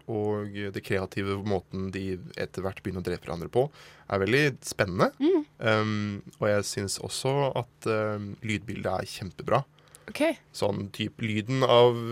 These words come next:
Speaker 1: alle skuddene som faller, og hvor de er i rommet og sånne ting, er veldig kult. Så, ehm,
Speaker 2: Føler at du er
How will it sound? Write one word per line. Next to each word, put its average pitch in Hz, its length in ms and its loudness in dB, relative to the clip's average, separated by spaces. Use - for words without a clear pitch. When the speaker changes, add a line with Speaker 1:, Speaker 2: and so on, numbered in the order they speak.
Speaker 1:
alle 113 320 4
skuddene 131 440 4
som 139 160 2
faller, 123 400 6
og 123 80 4
hvor 113 100 0
de 113 100 6
er 101 100 4
i 110 60 2
rommet 104 240 -2
og - 80 -4
sånne 101 160 -4
ting, 135 240 0
er 98 240 0
veldig 104 180 -6
kult. - 300 0
Så, 120 180 2
ehm, 98 220 -2
Speaker 2:
Føler 165 480 6
at - 140 -6
du 180 80 2
er 139 460 -2